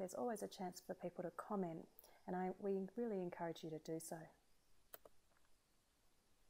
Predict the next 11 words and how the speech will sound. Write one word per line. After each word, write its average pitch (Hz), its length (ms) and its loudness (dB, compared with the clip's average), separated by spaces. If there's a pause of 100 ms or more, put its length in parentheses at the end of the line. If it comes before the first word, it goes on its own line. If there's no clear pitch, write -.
(2000)
Okay. 196 500 4 (1900)
In 262 140 10
member 262 200 10
content, 233 600 4
there's 233 200 2
also 254 300 2
about 196 220 2 (200)
seven 226 400 4 (120)
physics 214 420 0 (340)
articles. 277 800 4 (400)
Uh, 190 240 6